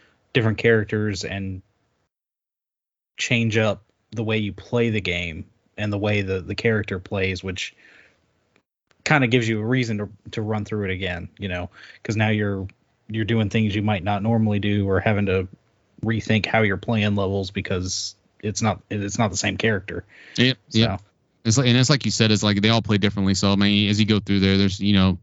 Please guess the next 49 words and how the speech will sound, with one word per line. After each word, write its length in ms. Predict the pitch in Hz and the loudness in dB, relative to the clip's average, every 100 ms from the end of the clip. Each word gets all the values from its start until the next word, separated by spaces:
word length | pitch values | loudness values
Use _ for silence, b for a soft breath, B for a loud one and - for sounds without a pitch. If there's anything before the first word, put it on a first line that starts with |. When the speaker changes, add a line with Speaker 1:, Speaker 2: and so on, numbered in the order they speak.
| _ _ _ _ _ _ | _ _ _ _ _ _
Speaker 2:
you 80 | - | 0
can 100 | 101 | 2
play 160 | 104 107 | 4 2
the 80 | 98 | 2
levels 340 | 104 101 98 | 2 2 0
differently 360 | 95 - 87 90 | -2 -4 -6 -6
in 100 | 95 | -4
different 260 | 95 87 87 | -4 -2 -4
ways. 240 | 85 87 | -4 -6
So, 120 | - | 0
Speaker 1:
Mm-hmm. 280 | 120 104 104 104 _ _ _ _ _ _ - | 2 2 0 -2 _ _ _ _ _ _ -4
Speaker 2:
uh, 240 | 104 107 98 | -2 0 0
so 200 | 135 127 | 2 2
it 40 | |
still 220 | - 170 | 4 2
feels 340 | - - 147 - | 0 2 2 2
fresh, 320 | 131 131 - | 0 0 0
even 160 | 113 | 2
though 80 | 107 | 2
it's 80 | 98 | 2
the 80 | 98 | -2
same 240 | 101 92 | -4 -4
thing. 260 | 92 87 82 | -6 -12 -14
I 40 | 92 | -6
mean, 200 | 90 95 | 0 2
Speaker 1:
Yeah. 100 | 90 | 2
Speaker 2:
but 140 | 95 | 2
the 60 | - | 0
story's 340 | - 95 87 | 2 2 2
the 60 | 82 | 0
same. 260 | 87 82 82 _ _ _ _ _ _ _ _ _ | -4 -4 -6 _ _ _ _ _ _ _ _ _
Um, 360 | 123 120 113 101 - _ _ _ _ _ | 2 4 4 0 -6 _ _ _ _ _
the 100 | 120 | -4
other 200 | 151 180 | 2 4
game 160 | 160 147 | 6 4
I 80 | 123 | 4
played, 440 | - 127 127 127 | 4 4 4 2
and 160 | 113 113 | -4 -12
I 80 | |
know 240 | 113 120 117 | -6 0 6
me 180 | 113 120 | 6 6
and, 260 | 120 101 B | 4 -2 B
we 140 | 113 | 2
talked 220 | 117 120 110 | 4 4 4
about 120 | 101 | 2
this 100 | 95 | 0
before, 360 | - - 113 107 | -4 2 4 6
is 80 | |
I, 140 | 107 | 4